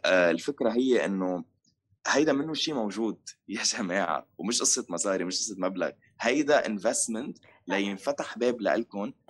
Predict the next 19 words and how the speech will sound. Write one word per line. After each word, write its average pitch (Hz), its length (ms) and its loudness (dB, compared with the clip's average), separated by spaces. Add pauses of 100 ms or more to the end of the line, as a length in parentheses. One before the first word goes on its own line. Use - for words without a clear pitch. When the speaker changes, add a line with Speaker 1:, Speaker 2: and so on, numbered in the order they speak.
Speaker 1:
بحياتكم 175 600 -2
ما 123 60 -4
فكرت 120 360 -4 (140)
فيه. 117 220 2
وانا 151 200 4
باكد 143 420 -2
لك 110 260 0
ثمانين 147 360 2
بالمية 139 300 0
من 107 60 -2
العالم، 95 340 0 (220)
ما 113 100 2
عدا 165 200 4
الاوديو، 113 460 0 (120)
عم 92 100 -6
بحكي - 220 -8
specifically 120 500 -6
بالفويس 101 360 -4
اوفر، 92 200 -4